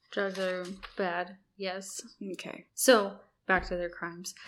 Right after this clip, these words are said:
Speaker 1: So she's getting mad. That ends up not working out the way she wanted it to. So then she wants to take it out on other people, right?
Speaker 2: Okay.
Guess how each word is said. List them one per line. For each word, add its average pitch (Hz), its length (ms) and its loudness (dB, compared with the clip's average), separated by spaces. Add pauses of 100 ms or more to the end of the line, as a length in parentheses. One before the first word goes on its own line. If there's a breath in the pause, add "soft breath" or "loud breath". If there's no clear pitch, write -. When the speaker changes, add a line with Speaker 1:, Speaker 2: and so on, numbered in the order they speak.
(920 loud breath)
Speaker 1:
So - 140 2
she's 240 260 2
getting 294 260 10
mad. 233 340 8 (140)
That 226 500 10 (140)
ends 226 180 4
up 226 100 6
not 214 200 4
working 208 280 4
out 190 140 2
the 208 80 2
way 196 100 6
she 196 140 2
wanted 180 320 2
it 180 120 0
to. 180 260 2
So 185 180 2
then 196 220 4
she 220 140 2
wants 208 200 0
to 202 60 -2
take 196 220 0
it 185 100 4
out 175 320 6
on 170 640 0 (100)
other 175 220 4
people, 175 500 -4
right? 170 280 4 (260)
Speaker 2:
Okay. 202 240 -8